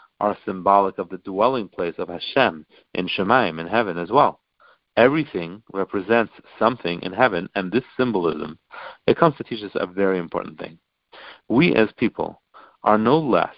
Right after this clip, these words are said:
a holy abode for Hashem than the Beis Hamikdash itself.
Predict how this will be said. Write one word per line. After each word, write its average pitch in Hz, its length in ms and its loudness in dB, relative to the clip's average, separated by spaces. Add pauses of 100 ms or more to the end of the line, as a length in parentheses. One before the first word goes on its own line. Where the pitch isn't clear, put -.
(300)
a 101 80 4
holy 139 600 0
abode 87 580 2
for 92 100 0
Hashem 95 480 -4 (540)
than 110 160 4
the 101 60 -2
Beis 120 200 4
Hamikdash 139 480 -2
itself. - 320 -2